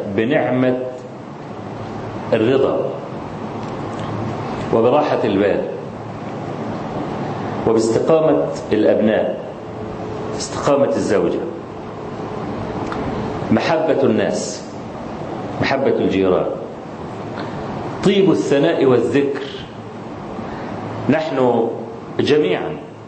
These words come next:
نذكر علماءنا أكثر من آبائنا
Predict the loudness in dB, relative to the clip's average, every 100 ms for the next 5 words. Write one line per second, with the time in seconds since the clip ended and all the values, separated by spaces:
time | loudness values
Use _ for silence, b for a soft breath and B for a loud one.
0 | -18 -18 -16 -14 -14 -10 -6 -2 2 2
1 | 2 0 2 4 4 4 2 2 4 4
2 | 2 0 -2 0 0 2 2 2 2 2
3 | 4 4 4 2